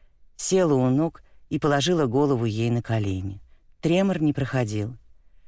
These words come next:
Руки у бабули были совсем старыми, но даже пигментные пятна, старческая гречка, обильно рассыпанная по кистям, запястьям, поднимаясь выше, до локтей,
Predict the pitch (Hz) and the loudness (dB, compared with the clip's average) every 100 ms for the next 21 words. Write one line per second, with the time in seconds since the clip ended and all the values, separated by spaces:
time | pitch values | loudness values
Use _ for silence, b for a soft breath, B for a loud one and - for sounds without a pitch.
0 | - - 170 202 - 170 151 151 151 160 | -14 -2 2 2 2 2 2 2 2 2
1 | 151 151 147 147 147 - 165 156 - 147 | 2 2 2 0 -2 0 2 2 0 2
2 | 123 107 92 95 - - - - 151 156 | 2 2 -2 -6 -12 -20 -20 -4 0 2
3 | 175 160 165 - 156 165 170 156 156 156 | 2 2 0 0 0 4 4 2 2 2
4 | 147 190 202 165 107 107 b b - - | 2 2 0 0 -2 -4 b b -16 -4
5 | 190 143 - - 170 165 165 139 - - | 0 0 -2 -2 0 0 0 -2 -2 -8
6 | 123 b b b - 147 156 160 139 131 | -12 b b b -2 0 2 4 4 2
7 | 139 - 156 143 131 131 127 131 - 120 | 2 0 0 0 2 2 0 -4 -4 -4
8 | - 190 185 b b b b - 139 - | -2 -2 -2 b b b b -4 -2 0
9 | 170 180 - 107 113 b b - 160 147 | 0 0 -2 -6 -8 b b -6 -2 2
10 | 165 170 151 139 - 156 202 - 123 104 | 2 4 2 0 0 0 0 0 -4 -6
11 | b b b 127 147 135 - - 196 180 | b b b -2 0 0 -2 -2 -2 -2